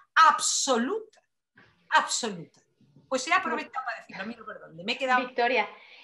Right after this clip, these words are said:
Speaker 1: Ah.
Speaker 2: eh, ahora mismo no tenemos más preguntas en el chat, pero sí quería trasladarle yo una que me ha surgido durante su ponencia.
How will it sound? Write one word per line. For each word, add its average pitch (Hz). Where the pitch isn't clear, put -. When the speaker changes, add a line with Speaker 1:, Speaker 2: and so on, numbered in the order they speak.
Speaker 1:
Ah. 247
Speaker 2:
eh, 254
ahora 262
mismo 311
no 294
tenemos 285
más 294
preguntas 277
en 285
el 269
chat, 294
pero 247
sí 269
quería 302
trasladarle 269
yo 254
una 330
que 208
me 220
ha 233
surgido 247
durante 233
su 233
ponencia. 269